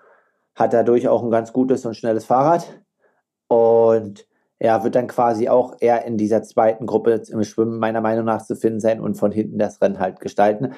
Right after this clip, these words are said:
aber definitiv auch jemand, der vorne in die Top fünf kann.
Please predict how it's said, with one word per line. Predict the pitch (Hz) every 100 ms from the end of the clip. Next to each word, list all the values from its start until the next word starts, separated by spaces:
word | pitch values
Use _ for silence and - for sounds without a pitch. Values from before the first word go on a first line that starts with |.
| - - -
aber | 110 117
definitiv | 120 127 120 127 123
auch | 113
jemand, | 120 117 110
der | 113 107 107 - _
vorne | - 117 113 113
in |
die | 101
Top | 117 -
fünf | 110 104
kann. | - 95